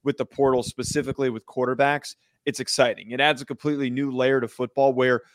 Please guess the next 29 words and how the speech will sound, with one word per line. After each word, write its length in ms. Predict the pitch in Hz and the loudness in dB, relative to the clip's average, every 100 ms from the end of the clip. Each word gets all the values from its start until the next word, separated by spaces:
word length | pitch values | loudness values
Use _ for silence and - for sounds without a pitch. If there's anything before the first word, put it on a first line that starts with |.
| _ - | _ -6
a 80 | |
team 340 | 127 - 170 180 | -6 -2 -2 -2
that 160 | 160 | -2
doesn't 240 | 117 147 147 | 0 0 0
have 140 | 139 | -2
a 40 | 123 | -2
settled 380 | - 135 123 | 2 2 2
quarterback 420 | - 170 180 139 - | 0 0 2 2 0
situation 520 | 127 131 123 120 131 | -6 -2 -2 -2 -4
or 160 | 127 | -2
a 20 | 123 | -2
new 160 | 131 | 0
head 180 | 123 120 | 0 -2
coach 260 | - 165 - | -2 -2 -2
coming 240 | 135 123 | -6 -4
in 160 | 123 117 _ _ | -4 -6 _ _
can 140 | - 160 | -2 0
immediately 500 | 151 175 156 131 127 | 2 0 0 0 -4
compete. 540 | 117 101 - 117 92 | -4 -16 -12 -10 -10
I 40 | 120 | -8
think 180 | 160 147 | -4 0
that 100 | 147 | 2
we're 120 | 151 | 2
gonna 140 | 131 | 0
see 220 | 117 147 | -2 -2
that 220 | 135 131 127 | 4 4 4
with 100 | 123 | -2
a 60 | |
team 400 | 110 139 127 117 | -4 -6 -4 -6